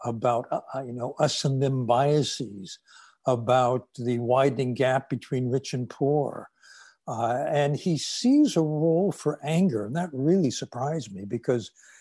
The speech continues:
in Buddhism, generally, anger is often seen as something you want to suppress. But he didn't say that at all. He said, you know, anger can be constructive. If it's well guided, you can use the focus that anger gives you. You can use the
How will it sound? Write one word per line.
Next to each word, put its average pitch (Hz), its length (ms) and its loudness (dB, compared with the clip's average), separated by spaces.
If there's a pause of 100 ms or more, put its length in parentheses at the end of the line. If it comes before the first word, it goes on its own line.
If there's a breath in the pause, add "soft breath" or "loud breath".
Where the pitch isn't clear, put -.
(140 soft breath)
in 123 160 0
Buddhism, 135 560 4
generally, 127 540 2
anger 120 520 2
is 110 160 -4
often 120 400 -4
seen 120 360 -4
as 107 240 -8 (400 soft breath)
something 127 340 -2
you 120 100 0
want 120 180 0
to 98 40 -6
suppress. - 480 -2
But - 160 -8
he 214 80 2
didn't 185 300 4 (240)
say 180 260 0
that 214 180 4
at 240 100 2
all. 202 240 6
He 147 100 2
said, 185 300 0 (420 soft breath)
you 214 100 4
know, 214 160 6
anger 220 400 4
can 226 220 2
be 151 160 2
constructive. 175 960 -6 (540 soft breath)
If 151 140 -4
it's 156 180 -2
well 156 440 -2
guided, 156 560 2
you 123 140 -2
can 143 320 -2
use 180 400 2
the 165 120 -2
focus 202 720 -2
that 131 120 -2
anger 117 280 -4
gives 104 320 -10
you. 113 140 -8
You 120 120 -6
can 139 200 -8
use 160 280 0
the 147 180 -2